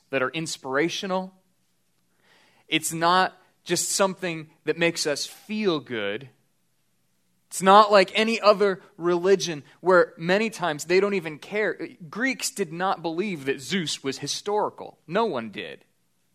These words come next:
But they built their lives around mythology and lived their lives in fear of gods that were not real. And Peter says,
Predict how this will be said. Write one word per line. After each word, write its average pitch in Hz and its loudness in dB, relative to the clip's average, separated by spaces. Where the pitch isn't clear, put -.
But 160 0
they 170 4
built 208 4
their 185 2
lives 190 0
around 160 -2
mythology 160 -2
and 147 -2
lived 190 8
their 208 6
lives 190 0
in 151 -8
fear 202 0
of 151 -2
gods 175 -2
that 147 -6
were 156 -6
not 190 2
real. 147 0
And 139 -8
Peter 240 0
says, 123 0